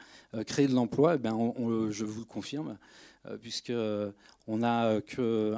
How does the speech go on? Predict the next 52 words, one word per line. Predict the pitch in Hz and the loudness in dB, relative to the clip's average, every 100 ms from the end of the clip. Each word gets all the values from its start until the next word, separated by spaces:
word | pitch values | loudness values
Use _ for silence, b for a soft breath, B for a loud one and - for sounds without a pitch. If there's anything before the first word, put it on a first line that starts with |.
| 113 | 0
un | 131 147 | 4 6
an | 147 | 6
d'existence | 120 110 113 - 151 170 - | 2 -2 -4 -4 -4 -4 -6
et | 123 | -6
on, | 117 117 | -6 -6
on | 117 | -6
est | 104 | -4
déjà | 107 123 127 | -4 -6 -6
seize | - 117 | -6 -8
personnes | - - - 127 | -8 -10 -6 -6
sur, | 120 123 107 | -8 -10 -10
euh, | 107 107 | -10 -10
sur | - 110 | -10 -8
Angers. | 107 107 147 B B B B B B B B - | -6 -6 -8 B B B B B B B B -2
Euh, | 110 | 0
voilà, | 110 156 | 4 4
ce | - | 2
qui | - 160 | 2 4
ne | |
veut | 139 | 6
pas | 139 151 | 8 6
dire | 175 - | 4 2
que | 135 | -2
c'est | 127 | 0
simple. | - 175 196 139 | 0 0 -2 0
Euh, | 127 117 | 2 4
je | 107 120 | 2 0
fais, | - 131 | 2 2
je | 117 110 | 2 -2
veux | 104 107 | -4 -6
profiter | - 123 - 123 127 | -6 -8 -8 -4 -4
de | - | -4
cette | 113 | -8
tribune | - 135 127 131 | -4 -2 0 0
pour | 123 - | 0 0
faire | 123 - B B - | 0 0 B B -10
un | 120 127 | -2 0
appel | 123 139 131 | 2 4 4
aux | 135 | 4
dons, | 160 214 | 4 2
si | - 123 | 0 0
vous | |
le | 117 | 0
souhaitez. | - 120 170 196 202 B B B B | 2 2 4 2 0 B B B B
En | 120 127 | -4 -4
cliquant | 151 139 143 143 | -4 -4 0 2
sur | 139 - 127 110 | 0 -2 -2 0
notre | 117 113 - | 0 -2 0
page | 131 127 110 110 104 | 0 2 0 -2 -4
Facebook | - 117 107 113 123 - | -2 -4 -4 -8 -8 -6
Alternatrie | 104 113 110 104 120 | -6 -4 -4 -4 -6
quarante-neuf, | - 107 113 117 113 - | -6 -6 -2 -2 -2 -4